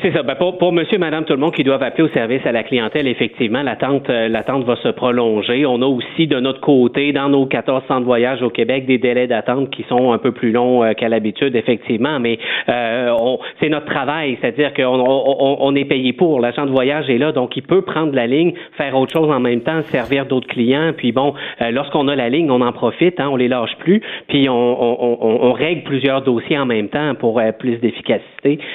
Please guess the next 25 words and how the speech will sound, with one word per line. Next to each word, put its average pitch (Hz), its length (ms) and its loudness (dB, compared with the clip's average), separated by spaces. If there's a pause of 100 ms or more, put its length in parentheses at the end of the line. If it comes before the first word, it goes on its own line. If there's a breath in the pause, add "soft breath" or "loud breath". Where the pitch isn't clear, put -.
(160 loud breath)
euh, 104 420 0
euh, 104 460 2
pour 135 140 -2
tout 131 120 2
le 117 60 2
monde, 127 300 2
là. 113 120 2
Donc 113 200 -2
ça, 147 120 -4
c'est - 80 -4
un 120 100 0
service 131 340 0
qu'on 123 160 0
peut 113 120 0
rendre. 131 280 0
Donc 113 120 2 (260 loud breath)
pour 139 100 0
monsieur, 131 240 0
madame, 139 260 -2
tout 143 100 0
le 123 60 2
monde, 147 260 4
euh, 127 160 4
oui, 127 320 2
c'est, 143 120 0